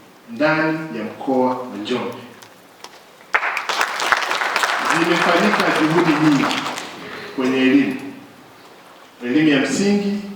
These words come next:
elimu ya sekondari. Njombe tuna chuo cha veta ambacho pia kwa busara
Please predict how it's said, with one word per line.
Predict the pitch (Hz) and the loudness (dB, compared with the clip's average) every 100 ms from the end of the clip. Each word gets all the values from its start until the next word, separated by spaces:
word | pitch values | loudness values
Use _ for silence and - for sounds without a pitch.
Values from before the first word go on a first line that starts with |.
| - | -12
elimu | 123 139 139 | -2 2 2
ya | 110 | 0
sekondari. | 104 - 107 113 - - - - 113 | -4 -8 -8 -4 -4 -6 -10 -12 0
Njombe | 156 - 175 170 | 2 4 4 0
tuna | 139 127 120 117 120 - - | 0 -2 -2 -2 -6 -8 2
chuo | 156 151 151 147 127 | 4 6 4 0 -2
cha | 113 | -2
veta | 127 123 - - - - - - - - - - - - 131 | -2 -4 -6 -10 -18 -20 -20 -20 -20 -20 -20 -20 -20 -10 0
ambacho | 139 202 196 | 4 4 4
pia | 202 202 | 2 2
kwa | 185 - - | 2 2 2
busara | - 226 233 - - 226 | 2 2 2 2 0 -2